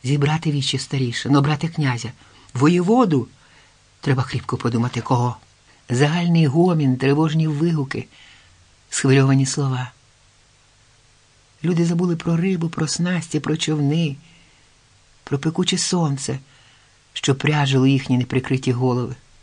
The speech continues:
Кожен пропонував те, що, на його думку, потрібно було б зробити, щоб відвернути від полянських родів неждану, несподівану загрозу. Врешті Межамир підняв руку.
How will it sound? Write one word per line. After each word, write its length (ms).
Кожен 420
пропонував 640
те, 220
що, 200
на 120
його 280
думку, 540
потрібно 480
було 240
б 80
зробити, 420
щоб 320
відвернути 600
від 180
полянських 600
родів 380
неждану, 560
несподівану 640
загрозу. 480
Врешті 400
Межамир 480
підняв 420
руку. 340